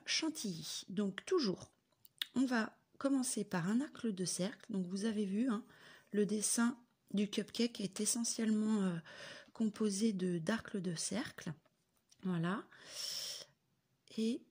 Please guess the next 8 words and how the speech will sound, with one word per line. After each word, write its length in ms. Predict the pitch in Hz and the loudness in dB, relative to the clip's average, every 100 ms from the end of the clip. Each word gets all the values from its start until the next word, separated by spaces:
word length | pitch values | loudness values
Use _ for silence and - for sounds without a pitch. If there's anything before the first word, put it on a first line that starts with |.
| _ 214 | _ -2
on 80 | |
va 160 | 202 208 | 0 0
venir 340 | 208 214 208 | 0 -2 -2
faire 260 | - 180 160 - | -4 -4 -4 -2
une 160 | 311 | -2
petite 380 | 320 247 - 214 | -2 -4 -6 -10
pointe, 680 | - 233 233 247 269 - - - _ | -6 -2 2 2 0 -4 -12 -16 _
arrondir 960 | 240 233 214 208 202 208 226 254 277 | -2 0 0 -2 -2 -2 0 0 -2